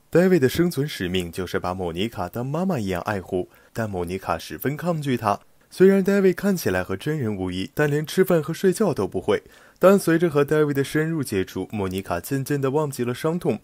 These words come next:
她开始教授 David 人类的知识，并把他当成了自己的孩子。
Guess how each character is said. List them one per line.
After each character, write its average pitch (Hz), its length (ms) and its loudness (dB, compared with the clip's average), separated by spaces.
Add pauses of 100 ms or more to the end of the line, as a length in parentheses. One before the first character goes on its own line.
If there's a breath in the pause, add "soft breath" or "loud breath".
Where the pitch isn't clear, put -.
(260 loud breath)
她 180 160 0
开 196 160 2
始 190 160 0
教 151 240 2
授 131 220 0
David 104 340 0
人 92 240 0
类 135 140 -4
的 113 80 -4
知 101 180 -2
识， 95 240 -4 (300 loud breath)
并 196 160 4
把 135 140 2
他 117 120 -4
当 151 220 -2
成 127 160 -2
了 139 80 0
自 196 160 -6
己 147 100 -8
的 90 140 -4
孩 82 220 -2
子。 - 240 -6